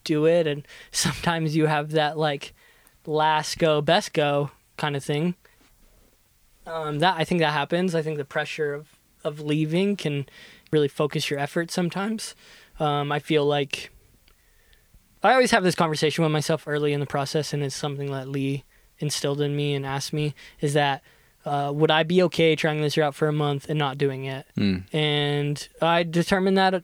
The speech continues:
Speaker 1: you know, whatever, a month, two months ago. So if I walk away now, like, cool.
Speaker 2: Hmm.
Speaker 1: I mean, and I've hit breaking point a couple times on this thing where I'm like, "I should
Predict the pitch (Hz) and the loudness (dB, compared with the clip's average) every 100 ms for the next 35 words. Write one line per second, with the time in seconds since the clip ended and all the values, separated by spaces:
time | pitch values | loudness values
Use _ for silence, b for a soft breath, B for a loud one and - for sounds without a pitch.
0 | _ 180 175 175 185 180 208 190 147 160 | _ 0 2 2 2 4 4 4 0 0
1 | 196 - 180 185 233 156 147 143 b b | -2 -2 0 0 0 -2 -2 -4 b b
2 | b - 202 185 - 185 180 - 185 180 | b 4 4 4 4 4 2 2 2 2
3 | 165 156 175 180 160 143 - - - 185 | 2 0 0 0 0 -2 -6 -14 -2 0
4 | 175 156 b b b b 98 92 220 254 | 0 -4 b b b b 0 2 4 6
5 | 247 240 247 - 226 160 185 220 175 - | 6 6 6 4 4 4 2 2 0 0
6 | 147 139 160 147 - 147 143 139 135 135 | -2 -2 -4 -2 -2 -2 -2 -2 -4 -6
7 | - 139 139 135 139 131 - 147 143 - | -6 -6 -4 -4 -4 -6 -6 -4 -2 -2
8 | 147 | -4